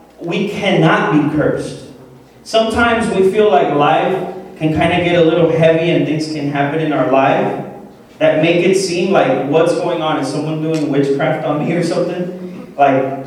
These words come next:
what happened? Did, did, did I make the voodoo lady mad?"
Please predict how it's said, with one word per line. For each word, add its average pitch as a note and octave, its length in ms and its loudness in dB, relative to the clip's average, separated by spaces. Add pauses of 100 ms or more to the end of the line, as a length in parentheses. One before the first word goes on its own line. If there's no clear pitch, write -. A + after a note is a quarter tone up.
what D#3 160 2
happened? F3 560 0
Did, C#3+ 180 -4
did, C#3 220 -2
did C3+ 100 -2
I C#3+ 100 4
make D3+ 260 -2
the D3 60 -2
voodoo D3+ 360 -2
lady D3 260 0
mad?" D3+ 520 -2